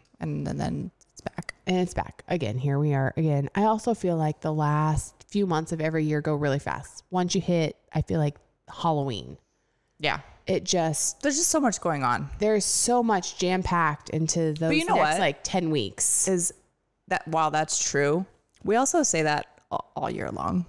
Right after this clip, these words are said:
Speaker 2: Well, <laughs> true. I feel like once you have kids, though,
Speaker 1: Yeah.
Speaker 2: it goes fast. And then
Speaker 1: Mm-hmm.
Speaker 2: you, they're little, and then they grow so fast. You and I as adults,
Speaker 1: Yeah.
Speaker 2: we don't change that much year
Speaker 1: No.
Speaker 2: over year.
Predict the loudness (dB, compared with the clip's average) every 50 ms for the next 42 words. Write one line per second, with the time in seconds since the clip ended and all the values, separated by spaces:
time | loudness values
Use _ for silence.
0 | -8 -16 -4 0 2 4 4 4 2 2 0 0 0 0 0 -4 -10 -18 -20 -20
1 | -20 -20 -20 -6 -2 0 0 2 2 2 0 2 0 -2 -2 -2 -2 -2 -2 -2
2 | -6 -4 0 0 2 2 2 2 2 2 4 4 2 4 4 6 6 4 4 2
3 | -4 -2 2 2 4 4 2 0 -6 -6 -2 2 2 4 4 4 4 4 4 4
4 | 4 4 2 2 0 0 2 4 4 4 4 2 0 -6 -4 0 2 4 4 4
5 | 2 2 -2 -6 -6 -4 -2 0 0 2 2 4 4 4 4 2 2 2 2 4
6 | 4 4 4 4 4 4 4 4 4 2 0 -2 -2 -2 0 2 2 2 2 2
7 | 0 2 2 2 2 2 2 2 0 0 0 0 0 0 0 0 -2 -4 -6 -8
8 | -10 _ _ _ _ 2 4 4 4 6 4 4 4 4 2 2 2 2 4 4
9 | 2 2 0 -4 -8 -8 -6 -4 -4 -4 -4 0 2 4 4 4 2 2 0 0
10 | 2 2 4 4 2 2 2 2 0 0 0 0 -2 -2 -2 0 2 2 2 2
11 | 2 0 -2 0 0 2 2 2 2 0 -2